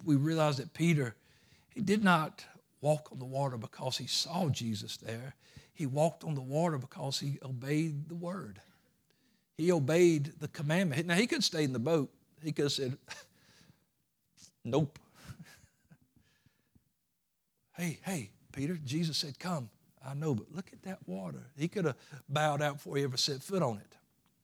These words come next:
Because just because the word means what it says doesn't mean everybody does what the word says. You know,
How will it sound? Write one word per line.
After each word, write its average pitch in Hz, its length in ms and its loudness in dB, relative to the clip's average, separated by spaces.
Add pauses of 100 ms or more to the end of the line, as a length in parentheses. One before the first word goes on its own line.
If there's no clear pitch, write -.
(1080)
Because 135 420 -4 (260)
just 143 240 -12
because 170 520 -2 (840)
the 123 60 -8
word 139 340 4
means 147 240 -2
what 143 120 0
it 123 60 -2
says 165 280 2
doesn't 135 180 0
mean 135 140 0
everybody 131 320 2
does 190 240 2
what 139 100 -14
the 120 60 -14
word 113 260 -8
says. 127 400 -12 (1160)
You - 100 -8
know, 208 220 2